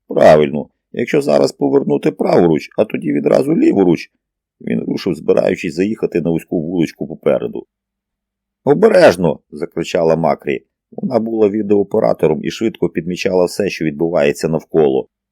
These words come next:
На щастя, Глік теж не був роззявою. Він різко натиснув на гальма, і мікроавтобус зупинився перед перехрестям в останню мить перед тим, як на нього невідомо звідки вилетіли одна за одною чотири Альфа Ромео.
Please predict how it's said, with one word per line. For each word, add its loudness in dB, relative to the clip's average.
На -6
щастя, -6
Глік -4
теж -4
не -4
був -4
роззявою. 0
Він -2
різко -6
натиснув -4
на -2
гальма, -2
і -4
мікроавтобус -4
зупинився -4
перед -4
перехрестям -2
в -4
останню -4
мить -4
перед -2
тим, -4
як -6
на -6
нього -4
невідомо -4
звідки -6
вилетіли -2
одна -2
за 0
одною -2
чотири -2
Альфа 0
Ромео. -2